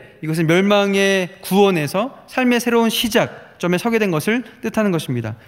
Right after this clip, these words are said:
교회가 무엇입니까? 교회는 예수님을 믿고 따르기로 작정한 사람들의 모임입니다. 아멘이십니까?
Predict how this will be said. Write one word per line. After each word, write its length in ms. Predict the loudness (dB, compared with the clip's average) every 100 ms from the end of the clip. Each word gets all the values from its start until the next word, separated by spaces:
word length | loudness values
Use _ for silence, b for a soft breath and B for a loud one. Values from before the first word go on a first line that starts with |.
| -2
교회가 320 | 2 4 4
무엇입니까? 880 | 2 0 0 -2 0 0 -2 -18 -4
교회는 460 | 2 2 4 0 -2 B B -2
예수님을 480 | -2 0 0 2 2
믿고 880 | 0 -2 2 4 2 -2 -18 -6 0
따르기로 800 | 2 2 0 0 2 4 4 0
작정한 680 | -6 -8 -6 0 2 2 2
사람들의 400 | 0 2 0 2
모임입니다. 640 | 4 4 2 0 -2 -4 -10 -20 _ _ _ _
아멘이십니까? 800 | -2 0 0 0 0 2 0